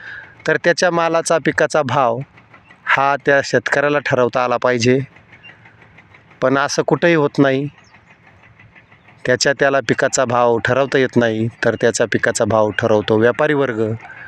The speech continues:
आणि व्यापारी वर्ग ज्या भावाने मागतो, त्याच भावाने त्या शेतकऱ्याला तो माल द्यावा लागतो.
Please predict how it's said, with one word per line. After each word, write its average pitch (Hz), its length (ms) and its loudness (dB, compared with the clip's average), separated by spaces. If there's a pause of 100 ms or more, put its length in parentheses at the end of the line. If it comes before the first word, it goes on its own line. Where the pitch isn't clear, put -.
(500)
आणि 120 220 0
व्यापारी 175 360 2
वर्ग 151 580 2
ज्या 143 160 2
भावाने 131 840 -2 (1400)
मागतो, 123 580 -2 (400)
त्याच 143 200 2
भावाने 131 340 0
त्या 123 160 0
शेतकऱ्याला 117 560 0
तो 113 180 -2
माल 110 280 0
द्यावा 120 240 2
लागतो. 107 520 -6